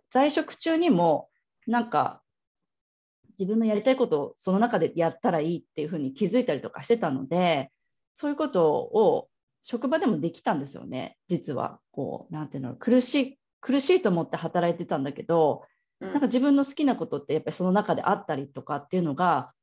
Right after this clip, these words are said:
Speaker 1: バージョンツーになってから気づいたこともあったので、
Speaker 2: うん。
Speaker 1: うん。そういうことをやりながら、うん。そして子供のその今しかできないこと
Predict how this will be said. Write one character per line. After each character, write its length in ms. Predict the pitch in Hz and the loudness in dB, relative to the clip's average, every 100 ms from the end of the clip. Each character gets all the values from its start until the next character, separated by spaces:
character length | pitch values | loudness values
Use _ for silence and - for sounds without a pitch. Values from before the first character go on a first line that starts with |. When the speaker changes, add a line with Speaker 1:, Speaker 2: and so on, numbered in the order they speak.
| _ | _
Speaker 1:
バ 260 | - 226 247 | 0 4 4
ー 40 | |
ジ 80 | 254 | 4
ョ 40 | |
ン 80 | 269 | 4
ツ 140 | 269 294 | 4 0
ー 20 | |
に 60 | |
な 80 | 175 | 0
っ 40 | 165 | -2
て 80 | |
か 100 | - | -6
ら 60 | - | -8
気 140 | - | -2
づ 120 | 202 240 | 2 4
い 60 | |
た 100 | 170 | 2
こ 120 | - | -4
と 140 | 139 131 | -6 -4
も 100 | 123 | -2
あ 60 | |
っ 80 | 170 | -2
た 80 | - | -4
の 160 | 127 - | -6 0
で、 380 | 165 156 135 - - - - | 2 2 0 -6 -16 -10 0
Speaker 2:
う 80 | 220 | 2
ん。 300 | 190 131 - _ _ _ _ - | 2 -2 -8 _ _ _ _ -6
Speaker 1:
う 60 | 180 | -4
ん。 220 | 156 156 _ _ _ _ | -4 -6 _ _ _ _
そ 180 | - 269 | -6 0
う 20 | |
い 60 | 269 | 0
う 20 | |
こ 120 | 269 | 2
と 100 | 269 | 4
を 20 | |
や 120 | 185 165 | 4 4
り 120 | 185 | 2
な 160 | 190 | 2
が 100 | 156 | 0
ら、 360 | 147 165 143 - _ _ _ _ _ _ _ - | 0 0 0 -6 _ _ _ _ _ _ _ -10
う 60 | |
ん。 240 | 160 139 139 _ _ _ _ _ _ - | -10 -10 -12 _ _ _ _ _ _ -16
そ 80 | 226 | -8
し 80 | |
て 100 | 285 | -6
子 240 | 269 - 233 | -8 -2 0
供 480 | 240 240 240 240 233 | 4 4 6 4 4
の 220 | 240 233 | 2 2
そ 160 | 208 | 0
の 280 | 190 160 - _ | 0 0 -4 _
今 260 | 226 247 185 | 2 4 2
し 120 | - | -4
か 140 | - 151 | -8 -6
で 120 | 156 | -2
き 100 | 180 | 0
な 100 | 160 | 0
い 60 | |
こ 140 | 151 151 | -2 -6
と 380 | 151 139 - | -4 -4 -4